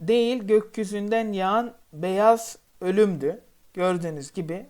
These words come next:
arkadaşlar burada bir zıtlık, tezat var, gitti. Teşhis, az önce söyledim, kişileştirme. Sardı katil gece, gece dü-, dünyayı siyah bir kefene.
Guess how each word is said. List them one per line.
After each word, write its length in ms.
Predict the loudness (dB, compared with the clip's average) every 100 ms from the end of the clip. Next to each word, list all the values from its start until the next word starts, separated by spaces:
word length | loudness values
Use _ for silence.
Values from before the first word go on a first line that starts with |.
| -8
arkadaşlar 800 | -6 -6 -10 -10 -10 -12 -8 -8
burada 280 | -4 -4
bir 80 | -4
zıtlık, 500 | -8 -10 -8 -12 -8
tezat 420 | -6 -2 -2 -4 -12 _ _ -20 _ -20 -8
var, 340 | -2 -2 -2 -16 _ -20 _ -10
gitti. 340 | -10 -10 -16 -16 _ _ _ -20 -20 -20 -20 _ -20 _
Teşhis, 500 | 0 0 0 -4 -6 -2
az 140 | 0
önce 200 | 0 -2
söyledim, 480 | -4 -2 -2 -2 -4
kişileştirme. 920 | -8 -2 4 4 4 4 4 2 -4 -16 _ -20 _ _ -20 _ _ -20 -20 _ _ -20 _ _ _ -20 -20 -20 -20 -20 -20 -20 -20 -20 -20
Sardı 720 | -8 4 8 8 6 -2 -2
katil 580 | 0 4 4 2 -6 -4
gece, 500 | -4 -4 -2 -4 -4 -6 -8
gece 340 | -6 -4 -6 -8 -20 -20 -10
dü-, 380 | -6 -6 -6 -6
dünyayı 520 | -4 -2 -2 -2 -4
siyah 420 | -6 -4 -4 -4
bir 200 | -8 -6
kefene. 500 | -6 -4 -4 -8 -10